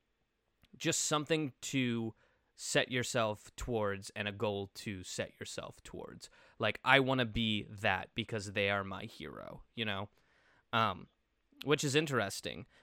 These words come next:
because it kind of leaves the idea of superheroes in this vagueness that feels like it's been around forever,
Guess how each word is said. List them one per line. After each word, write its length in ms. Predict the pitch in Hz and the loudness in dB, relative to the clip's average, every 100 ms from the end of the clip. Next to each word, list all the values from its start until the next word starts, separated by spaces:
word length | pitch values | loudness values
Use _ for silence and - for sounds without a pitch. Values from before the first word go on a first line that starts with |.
| - | -2
because 240 | 139 175 | 4 6
it 200 | 175 - | 4 2
kind 240 | - 175 | 4 6
of 240 | 208 135 120 | 6 0 -2
leaves 420 | 127 160 143 - | 0 0 0 -2
the 200 | 127 135 | 2 6
idea 340 | 131 120 151 | 6 6 4
of 60 | 127 | 4
superheroes 760 | - - 165 139 120 113 110 104 | 2 -4 0 2 4 4 4 0
in 180 | 131 127 | 0 2
this 160 | 120 120 | 0 -2
vagueness 680 | 107 117 139 135 104 - | 2 4 4 0 -2 -2
that 180 | - 92 | -4 -2
feels 260 | 131 131 117 | 2 2 2
like 160 | 113 | 2
it's 200 | 107 - | 0 0
been 140 | - 113 | 0 2
around 360 | 104 98 104 | 2 2 0
forever, 540 | - 98 123 117 95 | -4 0 2 4 0